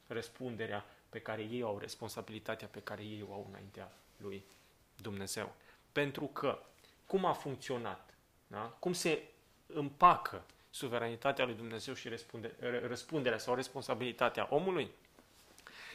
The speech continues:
În ce privește permiterea răului, că despre asta vorbim acum, da? În ce privește permiterea răului, Dumnezeu a împiedicat ca ei să-și realizeze planurile rele, dorințele inimii lor, până la vremea hotărâtă, până când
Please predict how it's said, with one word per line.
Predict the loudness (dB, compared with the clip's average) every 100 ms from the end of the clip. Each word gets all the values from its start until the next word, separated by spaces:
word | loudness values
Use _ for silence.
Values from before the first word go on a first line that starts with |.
| -6
În | -2 4
ce | 4
privește | 4 4 4 4 -2
permiterea | 0 2 2 -2 0 2 4 6
răului, | 6 4 0 -4
că | -4 -4 -8 -20 -20 -14
despre | 2 4
asta | 6 6
vorbim | 4 0 -2 -8
acum, | -10 -12 -14 -16 _ _ -18
da? | -18 _ -20 -18 -16 -16 -18 -12
În | -8
ce | 0 0
privește | 0 -4 -4 -8
permiterea | -8 -8 -8 -8 -4 -2
răului, | -2 -6 -6 -6 -4 -4 -8 -20 -14
Dumnezeu | -6 -2 0 0 2
a |
împiedicat | 2 2 0 0 0 -4 2 2 0 -10 -20 _ _ _ _ _
ca | 0 0
ei | 4 2 4
să-și | 2 0 2
realizeze | 4 4 2 -2 -2 -4
planurile | -2 2 2 0 -6 -4 -4
rele, | -2 -4 -4 -8 -6
dorințele | -6 -4 -6 -6 -8 -6
inimii | -6 -6 -8 -4
lor, | 0 0 -2 2
până | 4 8 8
la | 10 8
vremea | 8 2 0 2 0
hotărâtă, | -2 -4 -4 -4 -2 -2
până | 4 4 6 4
când | 2 -2